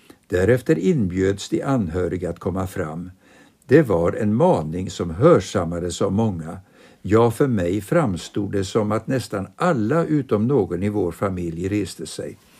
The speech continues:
Jag insåg hur ledsen min dotter skulle bli. Tanken att Ulrika skulle behöva bli besviken på sin stora dag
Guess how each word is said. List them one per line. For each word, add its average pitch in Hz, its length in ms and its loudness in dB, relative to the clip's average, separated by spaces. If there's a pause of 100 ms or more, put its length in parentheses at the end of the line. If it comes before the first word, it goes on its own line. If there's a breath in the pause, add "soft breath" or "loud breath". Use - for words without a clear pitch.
(380 loud breath)
Jag - 200 2
insåg 175 720 0
hur 120 140 2
ledsen 180 640 0
min 147 160 2
dotter 127 320 0
skulle 90 320 -4
bli. 92 340 -8 (560 soft breath)
Tanken 127 500 2
att 131 140 0
Ulrika 127 720 0
skulle 120 240 -2
behöva 117 340 2
bli 120 160 0
besviken 117 800 -2
på 110 100 -4
sin 110 200 -2
stora 101 480 0
dag 87 360 -2